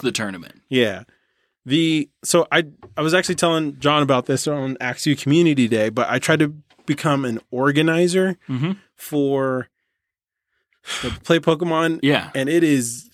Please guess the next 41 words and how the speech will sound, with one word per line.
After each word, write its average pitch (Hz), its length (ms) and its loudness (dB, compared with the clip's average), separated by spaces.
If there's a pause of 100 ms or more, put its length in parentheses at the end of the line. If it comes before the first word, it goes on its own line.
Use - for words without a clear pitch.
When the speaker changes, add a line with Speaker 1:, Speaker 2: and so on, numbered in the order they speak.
(100)
Speaker 1:
it 160 120 2
is 123 320 0
a 127 80 0
very 139 560 2
not 131 500 2
user-friendly 123 720 0
process. 120 680 -4
Like, 104 140 -10
it 127 160 0
is 104 160 -2
very 143 340 2
confusing. 135 680 0
Speaker 2:
Mm-hmm. 127 360 -2 (380)
Speaker 1:
Um, 107 380 -6 (680)
and 117 420 -6 (320)
yeah, 143 320 0
it 170 80 4
was 180 140 4
rough 165 340 2
because, 139 300 0
like, 127 180 -4 (260)
I, 139 240 -6
I 135 120 -2
wanna 151 200 2
get 135 160 2
it - 100 -4
going 143 340 2
here 143 240 2
in 135 120 0
Denver 156 540 0
'cause 113 240 -8 (460)
that'd 135 240 -4
be 127 100 -2
fun, 147 300 -2
but 123 120 -2
I 110 60 -2
also 123 240 -2
would 113 160 -4
love 120 140 -2
to 120 80 -8
compete 156 540 -10